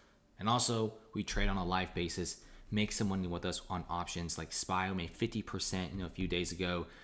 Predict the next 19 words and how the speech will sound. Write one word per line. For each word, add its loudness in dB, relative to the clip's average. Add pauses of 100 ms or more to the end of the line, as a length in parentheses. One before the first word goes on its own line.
It's -16
pretty 2
nice. 0
Boeing, 2
thirteen -2
percent. -2
We're -2
making 0
a 2
decent 2
amount 2
of 2
money -2
from -6
DraftKings. -2 (280)
Vail 4
made 2
nineteen -2
percent. 0